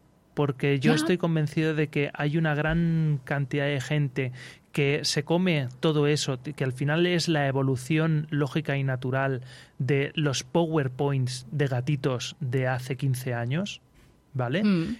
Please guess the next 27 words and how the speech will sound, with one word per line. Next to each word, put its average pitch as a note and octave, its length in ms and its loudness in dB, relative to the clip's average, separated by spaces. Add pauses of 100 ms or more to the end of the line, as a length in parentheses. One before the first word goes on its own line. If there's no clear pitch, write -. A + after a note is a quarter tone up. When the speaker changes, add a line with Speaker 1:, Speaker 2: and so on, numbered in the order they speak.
(120)
Speaker 1:
Eh, C#3+ 560 0
que E3+ 240 2
ese F#3 220 -2
tipo G3+ 260 0
de F#3+ 140 2
mensajes G3+ 640 0
los D#3+ 200 2
siguen F3 260 0
rebotando E3+ 720 0
en E3+ 160 2
WhatsApp F#3 540 0
y F3 60 2
cuando C#3+ 320 -2
le C#3 100 0
envían, D#3 600 0
cuando D3 200 0
le C#3 120 -2
llega, D#3 360 0 (320)
eh, D#3 300 2
el D3 100 2
enlace D3 380 0
de D3+ 160 0
YouTube, D3+ 360 0
pues D3+ 300 -2
se D#3 160 -6
lo D3 100 0
envía D3 460 0